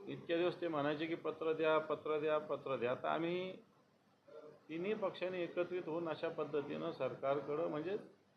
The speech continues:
विधानसभेच्या अध्यक्षाकडं पत्र सादर केलेलं आहे.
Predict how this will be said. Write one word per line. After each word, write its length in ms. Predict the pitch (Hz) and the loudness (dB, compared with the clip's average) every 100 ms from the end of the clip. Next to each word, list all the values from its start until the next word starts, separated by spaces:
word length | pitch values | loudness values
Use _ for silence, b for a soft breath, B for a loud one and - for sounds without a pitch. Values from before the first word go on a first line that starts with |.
| - - | -18 -10
विधानसभेच्या 680 | 117 131 143 131 143 147 151 | -2 -2 0 -2 -2 0 0
अध्यक्षाकडं 600 | 135 139 135 151 151 160 | 0 -4 -2 -4 -2 -4
पत्र 360 | 151 143 170 | -4 -4 -4
सादर 320 | 165 175 202 | 2 4 4
केलेलं 340 | 196 180 170 | 2 0 0
आहे. 100 | 156 | 0